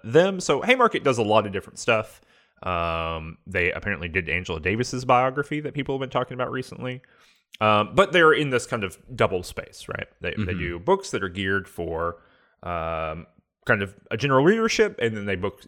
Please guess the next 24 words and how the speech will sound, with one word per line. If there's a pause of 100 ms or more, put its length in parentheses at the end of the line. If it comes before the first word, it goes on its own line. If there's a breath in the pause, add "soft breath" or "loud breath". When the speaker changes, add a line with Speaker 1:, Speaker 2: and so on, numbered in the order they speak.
Speaker 1:
do
books
that
are
kind
of
more
geared
toward
academia,
but
all
of
them (200)
have
a
general
kind
of
leftist
bent (120)
to
them. (300)
Speaker 2:
Mm-hmm.